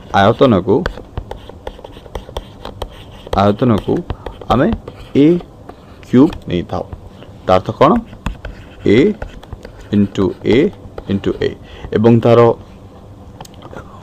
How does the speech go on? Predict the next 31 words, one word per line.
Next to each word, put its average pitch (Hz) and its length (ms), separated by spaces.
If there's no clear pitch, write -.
ତାର 92 140
ଏକକ 113 200
କ'ଣ 151 180
ହେବ? 160 100
ଯଦି 139 240
ଆମେ 170 160
ପ୍ରତ୍ୟେକ 143 280
ଦୈର୍ଘ୍ୟକୁ 117 380
ମାନେ 120 140
centimeter 113 460
ନେବା, 147 160
ତେବେ 113 180
ଏହା 104 100
centimeter 101 560
cube 131 240
ହେବ। 135 120
ପ୍ରତ୍ୟେକ 135 320
ଦୈର୍ଘ୍ୟକୁ 123 260
ଯଦି 131 160
ଆମେ 113 140
ମିଟର 139 280
ନେବା, 139 180
ତେବେ 123 160
ହେବ 113 100
ମିଟର 123 320
cube 135 220
ହେବ। 139 100
ମିଟର 107 300
cube 127 140
ମାନେ 220 140
ମିଟରର 110 360